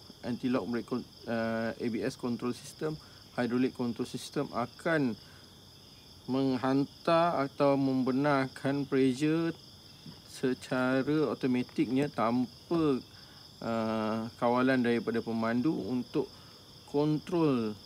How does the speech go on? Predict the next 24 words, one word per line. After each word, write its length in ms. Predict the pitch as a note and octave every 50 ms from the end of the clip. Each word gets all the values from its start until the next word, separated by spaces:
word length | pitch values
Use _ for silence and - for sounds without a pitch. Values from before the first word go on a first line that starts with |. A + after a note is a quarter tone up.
| -
mana-mana 480 | - - A#2+ B2+ B2 B2 B2 B2 B2+ B2
tayar 320 | - - B2+ A#2+ B2 A#2+
tersebut 480 | A#2 - A2+ - - B2 B2+ D#3 D#3+ - - - - - - -
supaya 480 | - - B2+ A#2+ B2 A#2+ A#2 B2 B2+ A2+
dia 240 | A2 A2+ A#2+ B2 A#2+
berada 720 | A2 G#2+ A#2 A#2 - - - G2 A2+ A2+ A2 C#3 C3+ C3+
pada 240 | C3 - A2+ G#2+ A2+
jajaran 480 | A2+ G#2 A2 G#2+ G#2 A2 G#2+ A2 A#2 A#2+ A2+
yang 160 | A2 A#2+ B2+ D#3 D#3 C#3+ - - - - - - - - - - - - - - - - - - - - -
dimahukan 640 | A#2 A#2 A2+ A2+ A2 G#2+ A#2+ A#2 G#2+ - C3 B2+ C#3 C#3+ -
atau 480 | - G#2+ - - A#2 A#2 F#2+ G#2+ - - -
di-, 240 | A#2+ A2+ A2 G2+ - G#2+
yang 160 | G#2+ A2 A2 A2
diperlukan 720 | G#2+ G2+ - A#2+ A2 A2 A2+ G#2+ - B2+ B2 B2 B2 -
oleh 240 | - A2 A2 A#2+ B2+ -
kenderaan 480 | - - A2 G#2 G2 G2+ - - G2 G2
tersebut. 400 | - - G2+ G#2+ G#2+ G2+ G#2 G2 - - - - - - - - - - -
Jadi 160 | G#2 G#2 A#2
secara, 880 | A#2+ - - A#2+ A2 - - A2+ G#2+ G#2+ G#2+ G#2+ G#2 G#2+ G#2+ G2+ F#2+ G2
secara, 640 | - - - - - - A2 G#2 A2 A2 G#2+ G#2+ G#2 G2+ - - - - - - - - - - - - - - - -
secara 720 | - - - A#2+ A2+ G#2+ G#2+ G#2+ G#2+ G#2+ G#2+ G#2+ G#2+ G#2+ - -
amnya 480 | G#2 A2 A2 A2+ A#2 B2 C#3+ D#3 D#3 D#3+ D#3+ D3+ - - - - - - - - - - - - - - - - -
dia 100 | A2+ A2+ G#2+
juga 240 | A#2+ A#2+ C3+ B2 A2